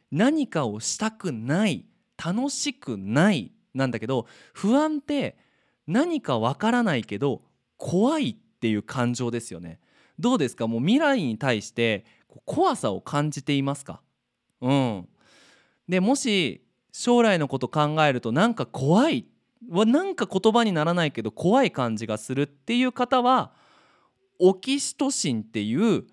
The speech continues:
ホルモンが足りてないっていう風に言っています。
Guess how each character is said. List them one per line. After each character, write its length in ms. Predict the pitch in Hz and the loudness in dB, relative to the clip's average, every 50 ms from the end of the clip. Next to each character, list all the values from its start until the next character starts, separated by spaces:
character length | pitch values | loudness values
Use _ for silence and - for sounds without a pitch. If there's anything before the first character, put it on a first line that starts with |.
| _ _ _ _ _ | _ _ _ _ _
ホ 180 | _ - 170 165 | _ 2 4 6
ル 140 | 151 139 | 6 4
モ 160 | 123 117 110 101 | 4 2 -2 -4
ン 120 | 95 107 | -4 -2
が 280 | 139 185 190 147 - _ _ _ _ _ | -2 0 0 0 -2 _ _ _ _ _
足 140 | - 139 139 | -4 -2 0
り 100 | 139 131 | 0 0
て 140 | 135 143 131 | 0 0 0
な 120 | 131 131 | 2 2
い 40 | 127 | 0
っ 60 | 110 | 0
て 240 | - _ _ - - | -4 _ _ -14 -14
い 160 | 85 85 85 | -12 -12 -12
う 120 | 82 82 78 | -12 -14 -14
風 240 | - - 101 90 80 | -12 -12 -12 -12 -12
に 140 | 78 - _ _ _ _ - | -14 -20 _ _ _ _ -16
言 120 | 113 110 | -16 -16
っ 20 | _ | _
て 220 | _ - 123 113 | _ -14 -12 -10
い 80 | 101 90 | -10 -10
ま 120 | 82 - | -12 -14
す。 240 | - - - - | -16 -18 -18 -20